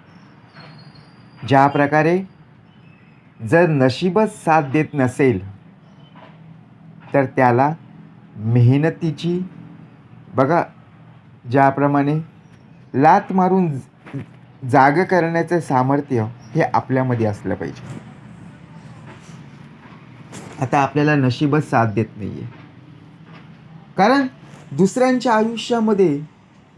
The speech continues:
सर्व काही प्राप्त झालेलं आहे आणि आपणच विचार करतो, "अरे, त्याच्या आयुष्यात सर्व काही प्राप्त झालेलं आहे आणि मग माझंच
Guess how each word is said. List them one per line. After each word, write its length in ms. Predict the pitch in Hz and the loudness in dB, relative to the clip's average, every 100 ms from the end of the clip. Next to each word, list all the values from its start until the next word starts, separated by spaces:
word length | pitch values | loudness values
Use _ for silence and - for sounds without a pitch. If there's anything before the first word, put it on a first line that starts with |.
| _ - _ - - - 135 | _ -20 _ -20 -20 -20 -8
सर्व 400 | - 180 196 214 | 0 2 4 2
काही 180 | 202 196 | 2 0
प्राप्त 440 | 196 165 160 - | 2 0 0 -2
झालेलं 400 | 143 127 113 104 | -2 0 -2 -4
आहे 220 | 98 98 104 - - - _ _ _ _ _ - | -6 -10 -18 -20 -20 -20 _ _ _ _ _ -8
आणि 180 | - 214 - - | -2 -2 -2 0
आपणच 560 | 160 233 247 240 233 | 0 2 2 0 -2
विचार 380 | 190 175 196 180 | -2 0 2 2
करतो, 440 | 165 151 147 127 123 - - - - - - - - | 2 0 0 -2 -4 -14 -20 -20 -20 -20 -20 -20 -8
"अरे, 260 | 135 165 190 - - - | -2 0 0 -6 -20 -6
त्याच्या 320 | 139 139 190 170 | -2 -2 0 0
आयुष्यात 440 | 165 175 170 185 | 0 -2 -2 -4
सर्व 400 | - 147 156 180 | -2 -2 0 0
काही 200 | 185 185 | 0 0
प्राप्त 480 | 180 160 147 - 151 147 - | 0 -2 -2 -2 0 0 0
झालेलं 400 | 123 120 135 160 | 0 2 2 0
आहे 260 | 131 110 101 - - - - | -2 -4 -6 -12 -20 -20 -12
आणि 220 | - 156 226 | -2 0 2
मग 180 | 240 208 131 | 2 2 2
माझंच 600 | 113 127 143 240 - | 2 2 0 0 -2